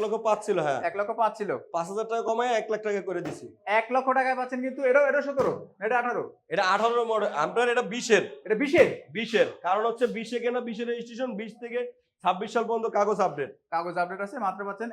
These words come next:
Speaker 2: এক লক্ষ টাকায়।
Speaker 1: এক লক্ষ টাকায়।
Speaker 2: আর তার পাশাপাশি কালো একটা দেখতে পাচ্ছি।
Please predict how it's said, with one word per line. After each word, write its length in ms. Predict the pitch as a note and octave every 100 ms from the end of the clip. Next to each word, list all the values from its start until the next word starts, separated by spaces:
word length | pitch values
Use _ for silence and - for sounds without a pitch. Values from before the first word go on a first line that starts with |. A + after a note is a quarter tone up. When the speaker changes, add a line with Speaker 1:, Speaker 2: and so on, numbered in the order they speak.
| G#3+
Speaker 2:
এক 80 | G3 G3
লক্ষ 140 | F#3 F3+
টাকায়। 220 | D3+ B2+ - _ F3
Speaker 1:
এক 60 | F#3 G#3
লক্ষ 140 | F#3+ F3
টাকায়। 240 | C3+ A#2 -
Speaker 2:
আর 100 | D3+ D#3
তার 100 | A3+
পাশাপাশি 280 | A#3 A#3+ A#3
কালো 160 | A#3 A3+
একটা 140 | A3 G#3+
দেখতে 160 | G#3 F#3+
পাচ্ছি। 200 | D#3